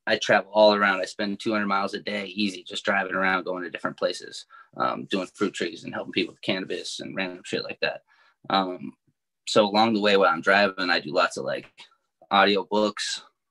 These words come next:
and YouTube. I'll put YouTube on and I'll put, like, soil science on,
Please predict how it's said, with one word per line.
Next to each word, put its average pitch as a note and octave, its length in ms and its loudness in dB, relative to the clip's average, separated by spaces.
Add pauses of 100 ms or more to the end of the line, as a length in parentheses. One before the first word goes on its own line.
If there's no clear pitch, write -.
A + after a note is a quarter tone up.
(500)
and A#1+ 540 -6 (340)
YouTube. G#2+ 500 2
I'll D#2+ 100 2
put - 180 -4
YouTube G#2 400 2
on G#2 380 4 (320)
and F#2+ 100 0
I'll F#2 120 2
put, - 180 -2
like, - 160 -4
soil G2+ 280 4
science C2 360 -2
on, G1+ 300 -4